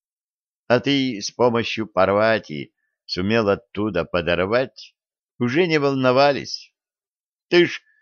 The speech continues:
сходу Кощея с Доном приструнил. Дону Хуану де Моралесу руки пообломал. Потом с шамаханской царицей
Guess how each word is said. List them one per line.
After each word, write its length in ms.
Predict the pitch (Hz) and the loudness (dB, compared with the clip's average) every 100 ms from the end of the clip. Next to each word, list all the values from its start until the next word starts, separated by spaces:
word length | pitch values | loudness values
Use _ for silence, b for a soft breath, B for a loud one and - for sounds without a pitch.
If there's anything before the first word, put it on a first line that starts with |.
| _ | _
сходу 680 | - - 156 160 147 143 117 | -20 -6 0 0 0 -6 -2
Кощея 500 | 113 107 - 131 95 | 0 0 0 0 0
с 180 | 76 67 | -4 -2
Доном 420 | 107 120 120 123 | 0 0 -2 -6
приструнил. 840 | - 113 - - 117 113 117 117 _ _ _ _ _ _ _ _ _ | -8 -8 -8 -4 -2 -2 -4 -8 _ _ _ _ _ _ _ _ _
Дону 440 | 165 190 190 170 147 | 2 6 6 4 0
Хуану 480 | 147 156 147 147 | 4 6 6 2
де 160 | 135 120 | 2 2
Моралесу 600 | 110 117 117 104 - 117 | 4 4 2 0 -2 0
руки 300 | 117 107 127 | 0 -4 -10
пообломал. 840 | - 120 120 117 123 120 120 127 - _ _ _ _ _ _ _ - | -4 2 2 2 -2 -2 -2 -6 -12 _ _ _ _ _ _ _ -6
Потом 520 | 95 95 113 135 139 _ _ | -4 0 0 0 -6 _ _
с 140 | - - | -16 -14
шамаханской 800 | - 90 85 - 110 117 - 143 | -8 -4 -2 0 0 -2 -10 -6
царицей 720 | 147 160 196 - 123 101 - | -2 -2 -2 -4 -4 -4 -8